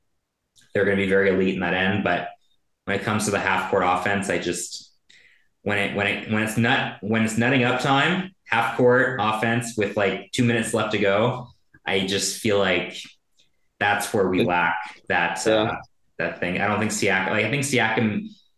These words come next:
Speaker 1: he's averaging, like, two points in the fourth quarter, like, over the three games, two points per game. And I just, I don't think we have that, like, half court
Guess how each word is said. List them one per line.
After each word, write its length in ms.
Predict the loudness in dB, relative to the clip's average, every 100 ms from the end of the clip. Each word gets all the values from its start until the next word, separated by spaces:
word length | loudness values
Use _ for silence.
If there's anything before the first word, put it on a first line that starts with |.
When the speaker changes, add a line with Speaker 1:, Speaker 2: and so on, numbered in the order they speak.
| -10 -4
Speaker 1:
he's 140 | 0
averaging, 380 | 2 2 0 0
like, 160 | -2
two 240 | -2 0 0
points 720 | 0 0 0 -2 -4 -6 -6
in 80 | -4
the 80 | -2
fourth 260 | 0 0 2
quarter, 340 | 2 4 4
like, 120 | 4
over 200 | 4 2
the 120 | 0 0
three 200 | 0 2
games, 480 | 2 0 0 -2 -2
two 140 | -2
points 220 | -2 -4 -2
per 120 | -2
game. 380 | 0 0 0 -4 -10 _ _ -6
And 240 | -2 0
I 100 | 0
just, 480 | 0 -2 -4 -8 -4
I 60 | -2
don't 160 | 0
think 160 | -2 -2
we 80 | -2
have 280 | 0 -2 0
that, 260 | 0 0 0
like, 260 | -2 -4 -10 -8 -2
half 300 | 0 0 -2
court 500 | 0 2 2 0 -8